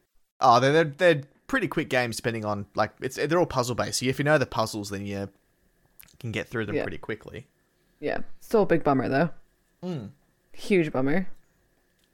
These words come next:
Speaker 2: Oh my god! I just saw the image you sent <laughs> to the group.
Speaker 1: There it is.
Speaker 2: <laughs> It looks like a coconut.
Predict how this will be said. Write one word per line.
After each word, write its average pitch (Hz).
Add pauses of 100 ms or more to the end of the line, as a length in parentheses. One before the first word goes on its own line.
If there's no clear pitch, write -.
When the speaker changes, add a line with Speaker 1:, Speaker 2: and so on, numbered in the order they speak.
(680)
Speaker 2:
Oh 330
my 302
god! 254
I 254
just 240
saw 269
the 254
image 226
you 226
sent 226
<laughs> 285
to 302
the 226
group. 403 (140)
Speaker 1:
There 415
it -
is. 494
Speaker 2:
<laughs> - (2500)
It 453
looks 392
like 294
a 254
coconut. 269